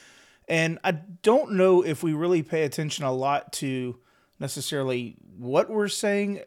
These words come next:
or more how we're saying it, I, I guess is a good way to say it. So, um, even in these situations right here, when it comes to the Daily Hit, I'm constantly trying to encourage and, and build up. And, you know, very rarely do you hear me like, "Hey, like,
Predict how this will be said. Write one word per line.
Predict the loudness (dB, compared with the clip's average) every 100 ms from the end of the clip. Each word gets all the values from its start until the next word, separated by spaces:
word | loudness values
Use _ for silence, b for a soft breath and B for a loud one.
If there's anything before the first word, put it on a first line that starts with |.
| _
or | -10 -4 0 0 -2 -6
more | -10 -4 0 2 2
how | 0 2 2
we're | 2 0
saying | -4 0 0 0 -4
it, | -10 -10
I, | -12 -6
I | -4
guess | -2 -2
is | -4 -6
a |
good | -6 -4
way | -4
to | -6
say | -8 -8
it. | -8 -8
So, | -4 0 0 -2 B B B B B
um, | -4
even | 0 0 2
in | 2
these | 0 -2
situations | -4 -2 0 0 -4 -2
right | -2
here, | -2 -4
when | -4 -6
it | -8
comes | -10 -10
to | -8
the | -6
Daily | -4 -6
Hit, | -2 -2 0
I'm | -4 -6
constantly | -4 -4 -6 -8 -6
trying | -4 -4 -4
to | -4
encourage | -6 -8 -4 -2 0 -2
and, | -6 -10 -8
and | -8 -4
build | -4 -2 -2
up. | -4 -4 -8
And, | -10 -12 B B B B
you | 0
know, | 0
very | 2 2 2
rarely | 0 2 4 2 0
do | -4
you | -4 -6
hear | -4 -4
me | -2 -4 -8 _
like, | -8 -8 -8
"Hey, | -8 -6 -6
like, | -8 -12